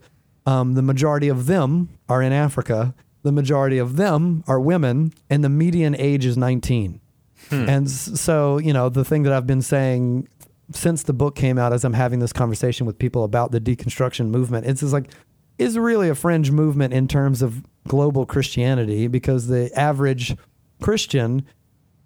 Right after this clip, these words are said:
Speaker 1: is not the white podcaster in California,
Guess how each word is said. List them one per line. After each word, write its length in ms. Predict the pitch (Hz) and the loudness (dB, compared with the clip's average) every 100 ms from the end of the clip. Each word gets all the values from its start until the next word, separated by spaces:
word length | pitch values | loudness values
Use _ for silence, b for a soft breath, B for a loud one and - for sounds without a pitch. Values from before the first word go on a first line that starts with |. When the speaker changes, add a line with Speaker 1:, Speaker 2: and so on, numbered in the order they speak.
| _ | _
Speaker 1:
is 240 | 160 151 | 0 2
not 320 | 156 156 156 156 | 2 2 2 2
the 80 | 139 | 2
white 360 | 135 143 143 | 2 0 -2
podcaster 1000 | - 135 139 139 120 110 - 113 113 113 | 0 0 0 0 0 0 0 0 2 0
in 160 | - 120 | 0 0
California, 800 | 131 120 113 143 139 104 113 | 0 0 0 0 0 0 0